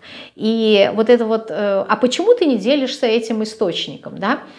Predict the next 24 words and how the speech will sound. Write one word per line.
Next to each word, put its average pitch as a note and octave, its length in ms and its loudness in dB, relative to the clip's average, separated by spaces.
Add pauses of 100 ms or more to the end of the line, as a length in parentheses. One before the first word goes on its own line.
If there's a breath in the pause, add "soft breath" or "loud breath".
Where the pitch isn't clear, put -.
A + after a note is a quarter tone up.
(260 loud breath)
Да, G3+ 80 -6
конечно, G#3+ 300 0
можно B3 280 4
было G#3 360 2
спросить, A#3+ 500 0
если G#3 260 0
это G3+ 280 2
вот F#3+ 240 -2
в F#3 160 -6
вашем C4+ 400 2
владении, G#3+ 640 -2
м, F3+ 440 -14
то E3+ 720 0
это F#3 200 -2
чисто G3+ 540 2
субъективное A#3+ 680 0
такое F#3 260 0
решение, F3 480 0
делиться A3+ 460 2
источником F#3 640 -4
или A#3 100 2
нет, F#3 220 2
да? G3 80 -2
Почему, A#3+ 320 -2